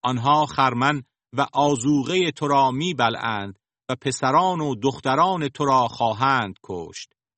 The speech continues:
آنها گله و رمهٔ تو را زنده نخواهند گذاشت.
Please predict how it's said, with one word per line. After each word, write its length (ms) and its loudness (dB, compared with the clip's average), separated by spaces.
آنها 500 0
گله 400 2
و 60 -2
رمهٔ 540 0
تو 160 -4
را 240 2
زنده 340 -4
نخواهند 800 -2
گذاشت. 600 -6